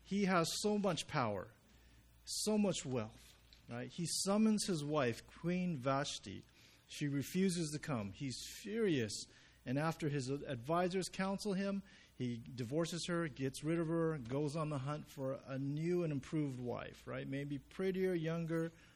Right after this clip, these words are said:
more submissive. He's out searching. They find,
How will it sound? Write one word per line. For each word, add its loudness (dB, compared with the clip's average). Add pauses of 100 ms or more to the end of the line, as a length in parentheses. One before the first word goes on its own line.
(140)
more 2
submissive. -2 (440)
He's 0
out 2
searching. -4 (420)
They -4
find, 0